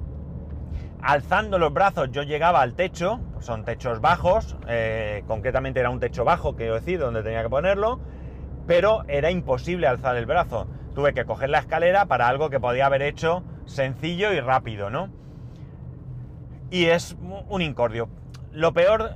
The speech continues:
es, eh, ese terrible dolor que me da como el que he sufrido hoy. De verdad que es que, os lo aseguro, ¿eh?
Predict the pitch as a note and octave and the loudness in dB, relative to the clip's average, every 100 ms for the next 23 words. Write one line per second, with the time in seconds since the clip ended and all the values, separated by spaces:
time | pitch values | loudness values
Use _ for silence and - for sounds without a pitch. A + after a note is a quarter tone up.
0 | - E3 F3+ F3+ D#3 D3 E3+ D#3 F3 D3 | -8 -2 -2 0 -2 -2 -2 -4 -4 0
1 | C#3+ C#3+ C#3+ C#3 C3+ D3 C#3 B2 B2+ D3 | 2 2 4 6 6 6 2 -2 2 0
2 | C3+ A#2+ A2+ B2+ A#2+ B2+ G#2+ G#2+ G#2+ G2+ | 0 -2 0 0 0 -2 -8 -4 -2 -2
3 | F#2 F#2 C3 B2+ D3 D3+ D#3+ - F3+ F#3+ | -4 -2 0 4 2 2 -4 -4 -4 -4
4 | - C3 B2 A#2+ A#2+ A2 B2+ B2 E3 C3 | -6 -8 -4 -2 -4 -4 -4 0 2 2
5 | C3+ | 2